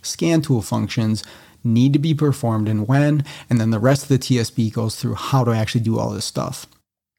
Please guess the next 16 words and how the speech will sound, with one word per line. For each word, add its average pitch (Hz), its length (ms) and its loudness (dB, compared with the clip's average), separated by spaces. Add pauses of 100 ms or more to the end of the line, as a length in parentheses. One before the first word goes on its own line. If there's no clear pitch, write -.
(200)
Now, 110 160 2
the - 120 -6
screenshots 127 600 2
are 127 220 4
with 135 160 2
Nissan 139 360 2
Consult, 127 600 0 (360)
but, 131 320 2 (520)
um, 123 220 2
if 113 120 -2
you're 127 100 6
using 113 260 4
an 113 60 2
aftermarket 107 540 0
scan 110 280 0
tool, 104 380 0